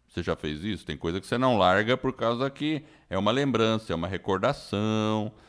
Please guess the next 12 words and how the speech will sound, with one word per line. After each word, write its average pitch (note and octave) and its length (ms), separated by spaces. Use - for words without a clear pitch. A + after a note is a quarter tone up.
pode E2 240
ser - 120
um E2+ 120
objeto, G#2+ 960
pode F2+ 300
ser, E2 720
enfim, G2+ 420
alguma F2 300
coisa. C#2 300
E F2 1400
agora, E2+ 600
é, D2 320